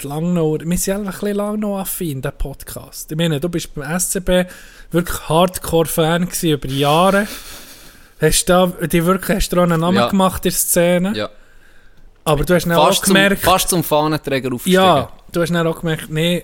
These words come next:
Speaker 1: Langnau wäre doch etwas.
Speaker 2: Ja.
Speaker 1: Aber
Speaker 2: Zweli,
Speaker 1: liebe,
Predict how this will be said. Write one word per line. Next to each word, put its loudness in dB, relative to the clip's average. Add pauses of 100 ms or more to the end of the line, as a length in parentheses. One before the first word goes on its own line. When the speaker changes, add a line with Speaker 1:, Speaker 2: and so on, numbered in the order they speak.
(160)
Speaker 1:
Langnau -2
wäre -4
doch -10
etwas. -14 (200)
Speaker 2:
Ja. -8 (720)
Speaker 1:
Aber -12
Speaker 2:
Zweli, 0
Speaker 1:
liebe, -8